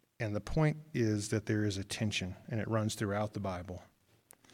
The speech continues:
But please understand, a tension is not necessarily a contradiction. Number one, man is not righteous in and of himself. Righteous deeds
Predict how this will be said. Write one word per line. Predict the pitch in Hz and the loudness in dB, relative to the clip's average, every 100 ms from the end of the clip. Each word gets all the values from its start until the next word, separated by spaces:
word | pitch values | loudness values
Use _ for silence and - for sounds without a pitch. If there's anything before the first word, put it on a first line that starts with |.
| - - _ _ _ | -20 -20 _ _ _
But | - - | -2 6
please | 151 127 | 8 10
understand, | 117 110 107 104 | 8 4 0 -2
a | 95 | -4
tension | - 127 120 110 95 - | -4 -2 -2 -4 -8 -10
is | 117 104 | -8 -4
not | 110 107 110 | -2 -2 -4
necessarily | 107 104 107 - 107 104 95 | -6 -4 -4 -2 -2 -2 -4
a | 92 | -8
contradiction. | - 92 98 92 95 - 98 - - _ - - _ _ _ _ _ _ - _ - _ _ _ _ _ - _ _ _ 127 | -8 -8 -6 -8 -8 -10 -12 -16 -20 _ -20 -20 _ _ _ _ _ _ -18 _ -20 _ _ _ _ _ -20 _ _ _ 4
Number | 127 117 | 6 6
one, | 113 104 107 | 6 4 2
man | 123 139 139 | 4 4 4
is | 113 | 4
not | 113 113 120 | 4 4 4
righteous | 113 110 113 101 95 - - - - _ _ _ _ _ _ _ _ | 4 4 4 0 -2 -4 -6 -12 -20 _ _ _ _ _ _ _ _
in | 123 120 117 | 0 2 4
and | 107 | 4
of | 107 110 | 2 0
himself. | 101 - 92 90 - - _ _ _ _ _ _ _ _ - | -4 -4 -6 -10 -18 -20 _ _ _ _ _ _ _ _ 2
Righteous | 117 127 143 117 | 6 6 6 4
deeds | 110 131 113 104 - - | 6 6 6 2 -2 -4